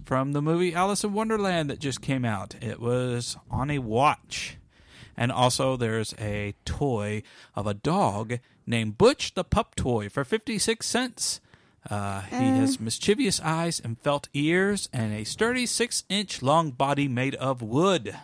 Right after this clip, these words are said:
Speaker 2: And he has little wheels, and I think he's, uh, black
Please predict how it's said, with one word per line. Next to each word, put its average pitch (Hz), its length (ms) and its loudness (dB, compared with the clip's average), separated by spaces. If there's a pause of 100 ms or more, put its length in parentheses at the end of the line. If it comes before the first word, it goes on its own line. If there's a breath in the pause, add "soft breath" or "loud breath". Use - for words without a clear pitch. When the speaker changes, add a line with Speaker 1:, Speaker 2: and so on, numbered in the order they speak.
(200)
Speaker 2:
And 269 180 6
he 277 140 8
has 240 320 4
little 269 340 10
wheels, 247 640 6
and 226 200 0
I 220 60 -2
think 285 320 -4
he's, 277 420 -4
uh, 220 720 -6 (340)
black 240 280 -4